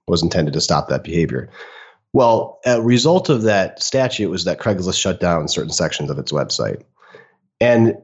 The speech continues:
a lot of those sections might have been really used by a lot of people. And, and that's kind of what I'm s-, I'm wondering will happen with the, the G D P R is, like,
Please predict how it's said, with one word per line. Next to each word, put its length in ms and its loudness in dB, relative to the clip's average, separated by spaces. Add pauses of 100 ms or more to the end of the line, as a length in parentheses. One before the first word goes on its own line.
(640)
a 60 2
lot 160 4
of 80 4
those 180 4
sections 360 0
might 180 2
have 80 2
been 160 2
really 540 0
used 360 4
by 120 2
a 80 2
lot 160 2
of 80 -8
people. 320 -2
And, 180 0
and 180 0
that's 300 0
kind 300 2
of 120 4
what 140 4
I'm 120 4
s-, 220 -4 (200)
I'm 220 4
wondering 360 6
will 80 2
happen 260 0
with 140 0
the, 320 -2 (120)
the 140 0
G 140 -2
D 120 0
P 140 0
R 220 4
is, 220 2
like, 240 -2